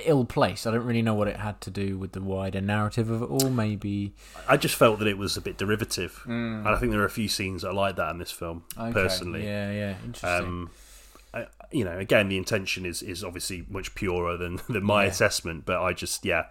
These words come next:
Speaker 2: I felt there were a lot of derivative sequences. I also think, worth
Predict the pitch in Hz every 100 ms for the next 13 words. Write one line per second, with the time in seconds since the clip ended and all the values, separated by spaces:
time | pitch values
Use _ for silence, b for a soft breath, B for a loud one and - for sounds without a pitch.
0 | b b b b - 107 98 95 92 98
1 | 90 85 90 85 - - - 85 85 -
2 | 85 - B B B 131 147 160 139 131
3 | 107 90 98 98